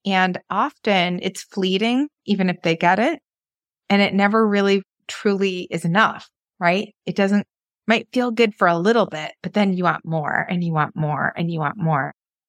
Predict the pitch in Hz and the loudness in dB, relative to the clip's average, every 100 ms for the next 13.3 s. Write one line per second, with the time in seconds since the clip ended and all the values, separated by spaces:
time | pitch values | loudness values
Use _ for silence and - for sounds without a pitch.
0 | _ - 208 - 196 190 185 185 - - | _ -4 -2 2 2 4 2 0 -4 -4
1 | 196 214 214 - 208 185 185 180 175 175 | 0 0 0 -2 -2 -2 -4 -8 -8 -4
2 | - 214 208 190 165 170 170 165 - - | -2 -2 -4 -2 -2 0 2 0 -2 -4
3 | 247 - 220 330 349 359 262 190 170 147 | -4 -4 -6 -4 0 0 2 2 2 2
4 | 160 185 208 214 247 - _ _ 247 311 | 2 2 0 -2 -6 -10 _ _ -2 2
5 | 381 453 165 - 240 240 262 381 - 196 | 2 2 0 0 0 2 2 0 0 0
6 | 190 185 - 214 220 214 214 - 196 202 | 0 -4 -4 -4 -2 -2 -4 -4 -2 2
7 | 196 202 196 - _ _ - 240 220 247 | 2 2 0 -4 _ _ 0 0 2 -2
8 | 415 262 160 151 160 226 285 151 - - | -2 2 2 2 -2 -4 -2 -2 -4 -10
9 | _ _ _ _ 208 254 233 214 233 - | _ _ _ _ -2 0 2 2 2 0
10 | 226 226 214 _ _ - 302 - 277 - | -4 -2 -4 _ _ 2 2 2 -2 0
11 | 180 180 - 214 214 233 233 214 196 190 | 2 2 -2 -2 2 2 2 0 -2 -2
12 | 175 - 226 165 160 165 160 160 160 - | -4 0 0 0 -4 -6 -2 0 -2 -2
13 | 214 - - | -6 -8 -16